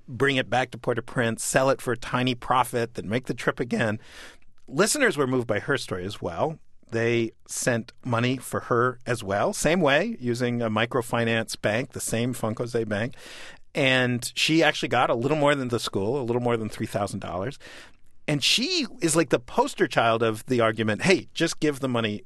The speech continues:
directly to the poor people. She did it exactly right. She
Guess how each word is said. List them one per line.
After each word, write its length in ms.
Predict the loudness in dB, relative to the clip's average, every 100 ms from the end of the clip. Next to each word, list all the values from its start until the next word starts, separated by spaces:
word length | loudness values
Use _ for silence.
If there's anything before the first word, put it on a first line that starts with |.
| -4
directly 540 | 0 0 0 -4 -4
to 120 | -4
the 80 | -6
poor 220 | -2 -4
people. 320 | -4 -8 -10 -4
She 160 | -2
did 200 | 0 2
it 200 | 0 -2 -8
exactly 1000 | -6 -4 -2 2 4 2 -2 -4 -4 -4 -8
right. 500 | -10 -6 -4 -6 -14 -20 -20 -20 -18 -6
She 440 | -2 0 0 -4